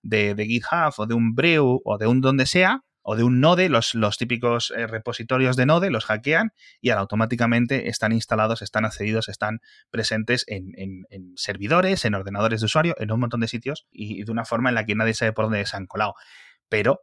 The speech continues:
pues eso, eso efectivamente ocurre. Pero bueno, no es el típico fallo que iba navegando en la web de un periódico normal y me lo descargué. No, esto tienes que entrar en las típicas webs chungas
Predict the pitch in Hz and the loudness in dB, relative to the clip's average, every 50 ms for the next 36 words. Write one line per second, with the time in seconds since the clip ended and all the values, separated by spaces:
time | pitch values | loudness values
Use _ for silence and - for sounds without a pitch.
0 | _ _ - - 107 - - 110 - - 110 107 - 120 120 - - 107 110 101 | _ _ -8 -4 -4 0 0 0 0 -2 -4 -2 -2 -2 -2 -2 -4 -6 -8 -4
1 | - 107 104 104 107 104 - - 113 117 - - 120 104 92 92 - - 107 104 | -2 0 0 0 0 -2 0 -2 -2 -2 0 0 0 0 0 -4 -4 -4 -2 -2
2 | 104 113 113 95 92 95 101 107 110 110 - - 107 101 117 101 101 95 107 98 | -2 -2 -4 -4 -6 -4 -2 0 0 0 0 0 0 -2 -2 -4 -2 -4 -6 -4
3 | - - 104 101 104 107 104 - 101 104 110 - _ _ _ _ _ 180 180 185 | 0 0 0 0 0 -2 -4 -2 -4 -4 -4 -4 _ _ _ _ _ 2 4 4
4 | 180 180 175 180 175 180 185 190 185 143 117 110 110 - - 117 117 117 117 113 | 6 4 4 2 4 4 4 2 4 4 2 2 2 2 2 2 2 2 2 2
5 | 113 123 139 147 143 165 156 135 - 147 160 165 156 147 - - 131 135 131 131 | 2 2 0 2 4 4 2 4 2 2 2 2 2 2 2 4 4 4 4 4
6 | 135 143 147 156 151 - _ _ _ _ _ _ _ _ _ _ _ 127 117 113 | 4 2 2 2 0 -10 _ _ _ _ _ _ _ _ _ _ _ -2 0 0
7 | 110 104 101 98 - - 101 104 101 98 92 92 104 95 87 95 110 - - 120 | 0 0 -2 -2 -2 -2 -2 -2 0 -2 -4 -4 -8 -8 -6 -4 -4 -2 -2 0
8 | 117 120 117 113 - 117 110 107 120 120 120 117 107 101 - - 107 110 107 110 | 2 2 0 2 0 -2 -2 0 0 -2 -2 -2 -4 -6 -8 -8 -8 -6 -4 0
9 | 107 107 101 107 107 104 98 - - - - - _ _ _ _ - - 113 107 | 0 0 0 0 -2 -2 -2 -2 -6 -8 -8 -10 _ _ _ _ -2 0 0 0
10 | 92 - - - | -2 -4 -8 -12